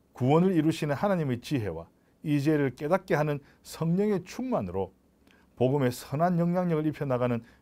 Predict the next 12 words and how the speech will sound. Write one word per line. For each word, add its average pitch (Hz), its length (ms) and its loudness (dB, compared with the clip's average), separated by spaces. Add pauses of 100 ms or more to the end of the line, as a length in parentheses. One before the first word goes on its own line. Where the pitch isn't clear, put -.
(100)
믿음의 180 420 2
완주자 107 420 -2
되시고 95 500 -8 (840)
그리스도의 127 460 2
절대 131 300 0
제자가 117 380 2
다 101 220 -6
되시기를 113 680 -4 (440)
주님의 143 460 -2
이름으로 131 440 -4 (320)
축원합니다. 160 960 -12 (2000)
기도하겠습니다. 101 840 -2